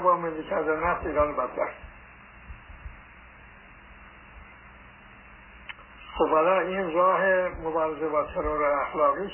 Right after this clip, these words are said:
چیه؟ اون این است که اونهایی که در مقام این قرار می‌گیرن حتماً بر حق بیستن و وارد مدار بستهٔ، به اصطلاح،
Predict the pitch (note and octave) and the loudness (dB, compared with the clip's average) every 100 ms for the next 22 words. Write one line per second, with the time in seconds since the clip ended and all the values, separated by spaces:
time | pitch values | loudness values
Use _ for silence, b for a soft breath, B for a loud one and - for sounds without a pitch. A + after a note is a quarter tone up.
0 | - G3+ F#3 F3+ F#3 - - - - - | -2 -2 -2 -4 -8 -20 -20 -20 -20 -20
1 | - - - - - - - - - - | -20 -20 -18 -16 -16 -20 -20 -20 -20 -20
2 | - - - - - - - - D#3+ F3+ | -20 -20 -20 -20 -20 -20 -20 -8 -4 -2
3 | F#3+ F#3 F#3 - F3+ F#3 F#3+ D#3+ E3+ D#3+ | 0 0 0 0 2 2 2 -2 -4 -2
4 | E3 F3 F3 E3+ D3+ D3+ D3+ D3+ F3 F3+ | 0 0 -2 0 0 0 -4 -2 0 -2
5 | E3+ D#3+ D3+ D3+ D3+ D3+ D3+ C#3 D3+ E3 | -4 -4 0 4 4 2 0 -8 -2 -2
6 | F3+ D3+ D3+ D#3 - F3 G3 F#3 F3 D#3+ | 0 2 2 0 0 -2 0 2 2 2
7 | F3 F#3+ F3+ F#3 F#3+ - G3 F#3 F#3+ G3+ | 0 0 -2 -4 -4 -6 -2 -2 -2 -6
8 | F#3 D#3 D3+ C#3+ C3+ D3+ D3+ E3+ E3 D#3 | -4 0 0 0 2 2 2 0 -4 -2
9 | D3 E3 E3+ E3+ D3+ D3 - - - - | 2 2 2 0 -2 -6 -12 -18 -18 -18
10 | - - C#3 D3 - - F3 D#3+ C#3+ C3 | -12 -4 2 2 0 -2 -2 0 0 -2
11 | B2+ C3+ B2+ - C3+ C3 B2+ | -6 -10 -10 -10 -4 -2 -2